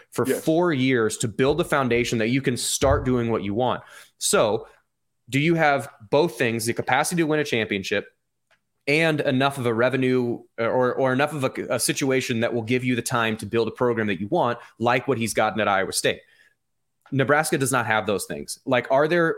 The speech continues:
Speaker 1: programs in my mind that would be legitimate problems? If Notre Dame ever came calling,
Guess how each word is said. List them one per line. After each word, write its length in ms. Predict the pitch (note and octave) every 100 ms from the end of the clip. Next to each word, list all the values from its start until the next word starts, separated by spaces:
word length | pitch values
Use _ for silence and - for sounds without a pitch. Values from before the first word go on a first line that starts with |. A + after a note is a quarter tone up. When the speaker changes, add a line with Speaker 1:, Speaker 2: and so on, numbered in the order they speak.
| - -
Speaker 1:
programs 560 | C#3 C3 C3 B2+ A#2+
in 160 | - A#2+
my 180 | A2+ A#2+
mind 280 | A2+ A2+
that 120 | G#2 A2+
would 140 | G#2+
be 140 | B2
legitimate 480 | A#2+ A2 A2 A2 G#2
problems? 440 | A2 G#2+ B2 C3 - - -
If 160 | A#2+
Notre 280 | A#2 C#3+ F3
Dame 200 | D#3 D3
ever 140 | C3+ C3
came 220 | C3 B2+
calling, 420 | B2+ B2 B2